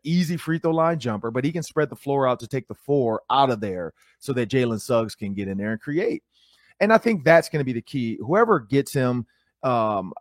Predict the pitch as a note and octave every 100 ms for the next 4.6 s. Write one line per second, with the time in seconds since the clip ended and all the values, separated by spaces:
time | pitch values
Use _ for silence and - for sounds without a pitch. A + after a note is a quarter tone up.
0 | - - - - - - - - B2+ E3
1 | F3+ G3+ G3 F#3 C#3+ B2+ D3 E3 E3+ D3+
2 | - C#3+ B2+ - C3+ C#3 B2 A2+ C3+ G2+
3 | - C3 C#3 - F3 D#3 B2+ D3+ D#3+ D3
4 | A#2+ G#2 C3 D#3 D3+ A3